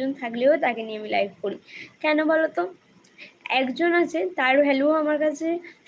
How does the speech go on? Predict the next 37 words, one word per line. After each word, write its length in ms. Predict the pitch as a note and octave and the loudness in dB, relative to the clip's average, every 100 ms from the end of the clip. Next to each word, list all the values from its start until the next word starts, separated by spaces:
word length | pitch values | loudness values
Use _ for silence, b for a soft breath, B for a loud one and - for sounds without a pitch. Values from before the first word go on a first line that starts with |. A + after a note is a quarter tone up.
| - | 0
সমান, 260 | D4 E4 F#4 | 2 2 0
আর 60 | B3 | -2
একশো 200 | B3 - C#4 | -2 -4 0
জনের 240 | C4+ C#4+ C4 | 0 0 -2
ভ্যালুও 280 | A#3 A#3+ C#4 D4+ | -4 -2 0 0
আমার 140 | A#3+ A3 | -2 -4
কাছে 140 | G#3 A#3 - | -4 -8 -8
সমান। 220 | G#3 G3+ - B B | -10 -10 -12 B B
আমি 120 | B3+ C4 | -4 0
কাউকে 220 | B3 B3+ A#3+ | 0 0 -8
ছোট 160 | - G3 G3 | -8 -4 -4
করি 160 | G3 F#3+ F#3+ | -2 -2 -4
না। 60 | F#3 B B B _ | -8 B B B _
তাই 140 | C4 B3 - | -2 -2 0
আমার 180 | A#3 C4+ C4+ | 0 0 2
যেইটুকু 300 | C4 C4 C4+ C4 | 0 -2 -6 -2
টাইম 160 | D4+ C#4+ C4+ | 0 2 2
লাইভ 160 | A#3+ B3 - | 2 -2 -2
করার 200 | C#4 C4 | -2 0
দরকার, 220 | C4 C4 D#4+ | -2 -2 -2
আমি 100 | D#4 C4+ | -2 -4
সেইটুকু 320 | B3 B3+ C4 C4 | -4 -6 -6 -4
টাইমেই 300 | A#3+ B3+ E4 | -2 0 2
লাইভ 180 | B3+ G#3+ A3 _ | 2 0 -6 _
করি। 180 | G#3+ F#3+ F#3+ _ _ _ _ _ _ _ _ _ _ _ _ _ _ _ _ _ _ B B _ B3+ | -8 -8 -10 _ _ _ _ _ _ _ _ _ _ _ _ _ _ _ _ _ _ B B _ 0
যারা 180 | C4 C#4+ C4 | 2 2 2
এক 60 | A#3+ | 0
দুজন 240 | C#4 D4 D#4 | -2 0 0
আছে, 140 | D4+ D4 E4 | 0 -2 -2
কেন 120 | F#4 G#4 | -2 0
তাদেরকে 280 | G#4+ G#4+ G4+ G4 | -2 -2 -4 -4
ছোট 120 | F4 D4 | 0 0
করবো? 180 | A#3 G#3+ G#3 | 0 -10 -10
তারাও 280 | B3 A#3+ C4+ D#4 | -8 0 2 2
আমার 140 | D4+ C#4 | 2 0
YouTube 280 | A#3+ C4+ C4+ | -2 -6 -8
ফ্যান, 160 | - E4 | -4 -2